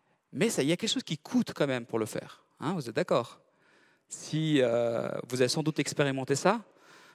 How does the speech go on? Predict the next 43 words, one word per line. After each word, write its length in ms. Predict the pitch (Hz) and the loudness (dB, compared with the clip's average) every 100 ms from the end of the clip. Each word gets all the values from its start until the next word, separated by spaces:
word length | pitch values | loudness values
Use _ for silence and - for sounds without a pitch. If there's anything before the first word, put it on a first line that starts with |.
| _ | _
hein, 160 | - 139 | -4 -2
en 60 | 160 | -2
tout 120 | 135 | 2
cas 100 | 131 | 4
moi 120 | 160 | 4
je 80 | 165 | 4
l'ai 60 | |
expérimenté, 840 | 139 - 147 135 135 160 185 233 - - | 2 2 2 4 0 2 2 2 -6 -6
il 80 | 147 | 4
faut 120 | 220 | 4
un 40 | |
peu 100 | 220 | 6
se 100 | 233 | 2
pousser, 380 | - 233 - 190 | 2 2 6 4
hein, 140 | 151 226 | 4 0
au 120 | 147 | 2
départ. 440 | 135 - 123 123 - - - 226 233 202 | 2 2 -2 -2 -12 -16 -12 -8 -8 -8
<laughs> 540 | 160 _ _ _ - | -14 _ _ _ 0
Et, 340 | 123 147 156 156 | 6 8 8 6
euh, 440 | 147 139 139 143 147 - - _ _ _ _ _ _ | 6 4 2 0 -2 -8 -20 _ _ _ _ _ _
il 100 | 151 | 0
faut 120 | 143 | 8
arrêter 280 | 175 190 254 | 8 8 2
ce 60 | 247 | 2
qu'on 120 | 196 | 4
est 40 | 165 | 4
en 40 | |
train 160 | 160 175 | 4 2
de 60 | |
faire, 580 | 156 151 190 196 - - - - - | 6 6 4 -2 -8 -20 -20 -20 -14
et 80 | |
puis 160 | 123 135 | 0 0
se 60 | 123 | 2
dire, « 120 | 127 | 2
Ah 20 | |
oui, 100 | 156 | 2
c'est 120 | 156 | 2
vrai, 120 | 131 131 | 0 0
j'avais 140 | 113 | -2
prévu 260 | - 143 139 | -2 -4 -4
de 60 | |
courir 300 | - 147 139 | -4 -2 0
aujourd'hui. » 460 | 123 117 110 160 | 0 -2 0 0